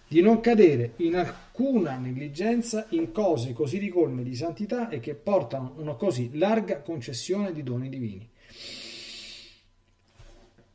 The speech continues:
Tutti devono desiderare con fervore quel che Dio offre generosamente per la loro santificazione.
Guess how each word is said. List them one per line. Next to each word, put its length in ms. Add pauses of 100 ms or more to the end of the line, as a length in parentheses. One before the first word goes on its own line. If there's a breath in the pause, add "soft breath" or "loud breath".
(880)
Tutti 340
devono 300
desiderare 500
con 120
fervore 480
quel 360
che 160
Dio 460
offre 420
generosamente 840
per 300
la 100
loro 220
santificazione. 960